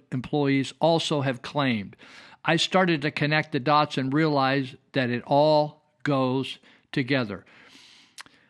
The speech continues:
Our government should never be involved in all this stuff. Why? Because they're just getting ripped off. You got two point something, what I say, billion in food stamps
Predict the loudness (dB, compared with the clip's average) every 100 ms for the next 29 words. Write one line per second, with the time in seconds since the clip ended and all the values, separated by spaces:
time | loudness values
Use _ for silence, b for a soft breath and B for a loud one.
0 | B 2 4 4 4 4 2 2 0 -4
1 | _ _ -10 -4 0 2 2 2 4 4
2 | 2 4 2 2 2 2 2 0 -2 -2
3 | -2 -2 -4 -2 -2 -4 -6 0 2 4
4 | 4 0 -2 0 0 0 -2 -2 -4 -2
5 | -2 -2 -2 -4 -4 -4 -4 -4 -2 2
6 | 2 0 -2 0 0 0 -2 -2 -2 -2
7 | -2 -2 -4 -2 0 0 0 -2 2 2
8 | 4 4 0 B B B -4 -4 2 2
9 | 2 -2 0 0 -2